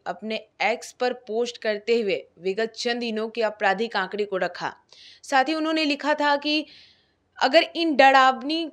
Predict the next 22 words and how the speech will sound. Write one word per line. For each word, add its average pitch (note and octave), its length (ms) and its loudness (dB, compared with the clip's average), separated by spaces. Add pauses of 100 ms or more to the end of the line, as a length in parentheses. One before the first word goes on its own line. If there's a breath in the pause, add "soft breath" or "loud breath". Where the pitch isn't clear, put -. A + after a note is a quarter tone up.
(140)
घटनाओं A#3+ 460 -2
के C#4 180 -4
भयावह A3 520 0
आंकड़े A3 460 -4
को B3 160 -4
देखकर G#3+ 580 -2 (160)
आपको F#3+ 300 0
लगता A#3 320 -2
है A#3+ 80 -2
कि A#3+ 120 -10
बिहार G3+ 380 -4
में G#3+ 100 -6
सब G3+ 280 -8
कुछ A#3 200 -10
सही A3+ 400 -2
है, G#3+ 160 2
तो C4+ 180 -4
मतलब B3 320 -4
सब C4 280 -6
कुछ C4+ 300 -6
ठीक C4 240 0
है। D3 300 -2